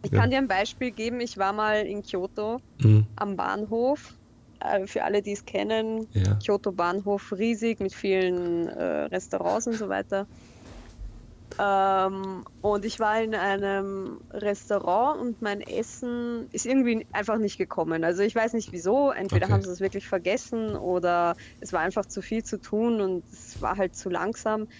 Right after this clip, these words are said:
Speaker 1: Auf jeden Fall, ich damals, äh, hatte noch nicht so viel <laughs> Erfahrung
Speaker 2: Mhm.
Speaker 1: und ich habe mir eigentlich nichts dabei gedacht. Ich habe einfach nur zur Kellnerin gesagt, also auf Japanisch zwar, aber grob übersetzt,
Speaker 2: Mhm.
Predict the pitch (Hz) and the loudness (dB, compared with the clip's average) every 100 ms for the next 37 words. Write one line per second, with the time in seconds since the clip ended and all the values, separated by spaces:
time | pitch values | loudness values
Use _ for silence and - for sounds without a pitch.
0 | - - - - 233 269 285 285 269 254 | -20 -20 -12 -2 0 2 2 2 4 4
1 | 254 - - - 247 269 - - 180 180 | 4 0 -10 0 2 2 0 -4 0 2
2 | 208 208 202 208 208 - - - - 180 | 2 2 4 4 2 -8 -20 -6 2 4
3 | 180 175 175 151 131 208 - 208 202 214 | 6 4 4 2 0 -2 -2 0 0 0
4 | 226 - 208 208 196 220 311 349 262 277 | -2 -4 -4 0 2 2 2 2 2 0
5 | 294 285 95 101 101 98 392 254 247 254 | 2 6 10 10 10 6 -2 -2 0 -2
6 | 294 254 269 - 208 262 254 254 277 - | -2 0 0 2 2 2 0 0 -2 0
7 | - 254 214 214 202 214 - 302 277 - | -2 2 0 0 0 -2 -2 -6 -8 -8
8 | - - 226 285 285 294 285 - 240 277 | -18 -4 -2 2 2 0 -2 -2 0 2
9 | 294 277 247 220 262 - - 226 240 233 | 0 0 0 0 0 -4 -6 0 2 2
10 | 214 233 - 202 226 277 - - 254 254 | 2 0 -2 -2 0 -2 -6 -2 2 2
11 | 220 233 226 202 233 247 220 208 202 214 | 2 0 0 0 0 0 0 0 2 0
12 | - - 113 104 101 | -2 2 8 10 8